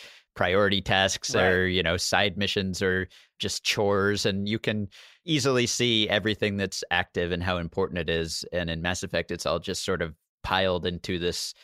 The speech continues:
Speaker 1: folder inside another folder,
Speaker 2: <laughs>
Speaker 1: and there's just so much, like, clicking from screen to screen that that just adds to the length, which is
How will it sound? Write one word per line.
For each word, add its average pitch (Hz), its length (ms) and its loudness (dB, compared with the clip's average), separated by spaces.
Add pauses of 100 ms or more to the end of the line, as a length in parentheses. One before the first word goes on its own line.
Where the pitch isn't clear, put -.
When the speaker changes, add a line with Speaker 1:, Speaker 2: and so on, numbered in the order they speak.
(240)
Speaker 1:
folder 101 680 0
inside 101 440 0
another 104 400 2
folder, 98 460 0
Speaker 2:
<laughs> 98 320 2
Speaker 1:
and 92 180 0
there's 92 240 0
just 120 200 0 (180)
so 143 220 4
much, 135 360 0
like, 110 260 0
clicking 120 380 -2
from 110 180 -4
screen 117 340 -2
to 107 80 0
screen 110 640 -2 (520)
that 95 320 2 (120)
that 101 180 2
just - 280 -4 (180)
adds 87 320 -2
to 90 460 -4
the 90 100 0
length, 87 420 -4
which 90 220 -4
is 90 300 -4